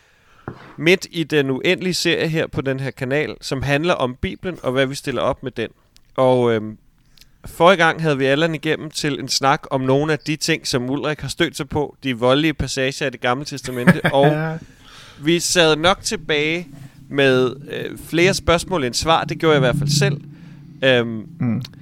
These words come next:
Speaker 1: og derfor så, så tager vi tråden op nu og stiller det der underliggende spørgsmål, som, som, øh, som jeg tænker rigtig mange kristne og,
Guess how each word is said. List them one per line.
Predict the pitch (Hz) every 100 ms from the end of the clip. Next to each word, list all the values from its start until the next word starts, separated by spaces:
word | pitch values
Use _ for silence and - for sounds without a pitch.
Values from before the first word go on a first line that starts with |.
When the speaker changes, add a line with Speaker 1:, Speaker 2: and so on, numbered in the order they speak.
| - - - - -
Speaker 1:
og | - -
derfor | 190 190 180
så, | - 185 175 139
så | 160
tager | 170 185 156
vi | 131
tråden | - 190 190 170
op | 160 160
nu | 165 180 -
og | - 147
stiller | - 165 185
det | 165 165
der | 160
underliggende | - 175 202 190 143 127
spørgsmål, | 123 - 135 143 151 135 - - -
som, | - 156 135 135
som, | - 147 131 120
øh, | 110 104 101 85 - - - - - -
som | - - 139 123 120 - -
jeg | 127 127
tænker | - - 165 175 180 139
rigtig | 175 - 165
mange | 135 131 160 151
kristne | - 151 151 - 175
og, | - 127 120